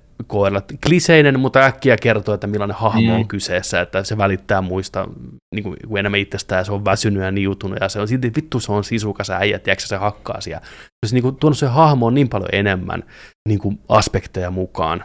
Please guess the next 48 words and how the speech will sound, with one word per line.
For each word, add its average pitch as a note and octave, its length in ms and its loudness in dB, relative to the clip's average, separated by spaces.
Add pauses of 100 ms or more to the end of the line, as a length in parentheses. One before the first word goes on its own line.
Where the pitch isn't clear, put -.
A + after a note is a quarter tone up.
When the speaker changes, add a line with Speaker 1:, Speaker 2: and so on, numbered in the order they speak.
Speaker 1:
Ja A2 100 4
sitten A#2+ 160 -2
me A2 40 2
oltaisiin G#2 240 -4
tiedetty, G#2+ 340 4
että G2 100 -6
se G#2 100 0
lähtee G2+ 300 -2
vaikka G2 200 -2
nälkäisenä G#2 680 0 (160)
kantaa E2 400 -2
niitä F2 200 -6 (640)
kultaa F#2 360 -2
ja F#2 80 2
nääntyneenä, F#2 580 -4
että F2 100 -8
se - 60 -6
on - 20 -2
antanut F#2+ 200 -4
kaikki G#2+ 220 -6
ruuat G#2+ 340 -2
niille F#2 240 2
eläimille G2 500 2
ja F#2 120 2
nyt G#2 200 -6
hän G2+ 180 -4
Speaker 2:
Mm. F#2+ 260 -4
Speaker 1:
niin G2 120 0
kuin F#2+ 120 0
menee, F#2+ 340 -2
se - 80 -4
olisi G2+ 100 -6
niin A2 80 -6
kuin A2+ 80 -8
tuonut G#2+ 300 -2
ekstra G#2 460 0
aspektin G2 520 0
siihen, F#2 240 -10
että F#2 220 -14
tota - 200 -10
on E2+ 100 -12
kovaa D2+ 360 -10
ja - 100 -4
tää F#2 180 -2
vääntää F#2+ 280 2
nämä F#2 100 0
natsit G2+ 320 -4
solmuun, F#2+ 440 -2